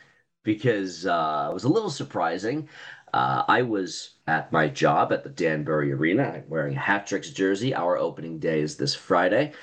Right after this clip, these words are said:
So I'm, you know, just doing my job, and I get a text from your friend and mine from Iona, Sam May. And, uh, he says, "Hey, uh, I've,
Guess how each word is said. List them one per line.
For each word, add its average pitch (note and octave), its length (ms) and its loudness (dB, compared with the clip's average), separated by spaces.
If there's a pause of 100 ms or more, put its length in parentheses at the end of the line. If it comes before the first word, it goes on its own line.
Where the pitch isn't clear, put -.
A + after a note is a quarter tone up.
(200)
So E3 240 4
I'm, F#3+ 420 -2
you C#3+ 100 8
know, A2+ 300 0
just - 360 -12
doing G2+ 300 8
my G2 100 6
job, F#2+ 600 2
and D2 300 -2
I F2 140 0
get F#2+ 180 0
a F2 80 -4
text - 440 -2
from F2+ 400 0 (280)
your A2 220 6
friend G2 300 -2
and F#2 120 -4
mine G2+ 260 -2
from E2+ 220 -6
Iona, D#2+ 500 0 (260)
Sam C#2+ 480 0
May. B2+ 400 2 (560)
And, C#2 520 -2
uh, C2 360 -4 (240)
he F#2+ 120 4
says, D2 240 0 (240)
"Hey, A#2+ 460 2 (260)
uh, - 40 2
I've, F#2+ 480 2